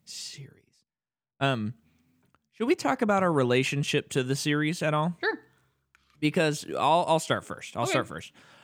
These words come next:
Speaker 1: Um, Harry Potter is something that I did not watch until I was about nineteen or twenty years old. So I have a pretty big disconnect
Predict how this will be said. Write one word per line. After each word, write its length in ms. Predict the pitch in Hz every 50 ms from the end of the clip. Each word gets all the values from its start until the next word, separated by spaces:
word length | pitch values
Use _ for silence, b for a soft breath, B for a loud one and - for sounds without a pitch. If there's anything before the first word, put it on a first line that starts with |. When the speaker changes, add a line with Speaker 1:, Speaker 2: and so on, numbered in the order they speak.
| b b _ -
Speaker 1:
Um, 400 | 147 151 156 151 147 139 143 139 - _ _ _ _ _ _ _ _ _
Harry 300 | - 165 170 208 233 262
Potter 440 | - - 202 160 156 147 143 143 143
is 220 | - - 127 120
something 760 | - - - 170 170 185 196 - - 196 190 190 190 190 165
that 200 | 135 135 123 110 - -
I 300 | 123 139 151 160 160 160
did 260 | 160 143 135 123 117
not 300 | 117 123 139 165 175 - 127
watch 440 | 127 127 123 123 127 127 - -
until 360 | - - 117 107 - 127 120 117
I 140 | 113 110
was 160 | 110 110 104 113
about 520 | 101 92 101 101 95 90 - - - - - - - -
nineteen 580 | 117 123 139 147 123 - - 156 143 139 135
or 100 | 127 110
twenty 320 | - - 123 123 123 120 117
years 240 | 110 107 101 98
old. 320 | 107 98 85 78 80 78 - - _ _ _ _ _ _ _ _ _ _ _ _ _
So 240 | _ - 147 147 143
I 140 | 120 143 175
have 80 | 214
a 100 | 220 196 147
pretty 400 | - - - 165 170 185 196 180
big 540 | 139 110 - - 123 127 135 139 123 113 101
disconnect 720 | 113 110 - - - 127 117 113 107 107 - - -